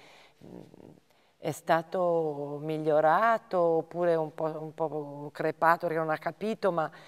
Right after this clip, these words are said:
eh, si è un po' eccitato, eh. Cioè, il talento fa parte però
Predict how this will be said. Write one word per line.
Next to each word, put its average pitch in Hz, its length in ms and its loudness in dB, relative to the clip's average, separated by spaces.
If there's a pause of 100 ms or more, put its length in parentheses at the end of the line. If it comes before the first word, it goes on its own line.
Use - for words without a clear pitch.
(300)
eh, 135 500 -4
si 170 220 -6
è 175 180 0
un 165 320 -6
po' 175 120 -2
eccitato, 170 960 -2
eh. 165 80 -12
Cioè, 160 140 -10
il 139 160 -12
talento 190 460 -2
fa 160 160 -6
parte 160 400 -4
però 147 400 -4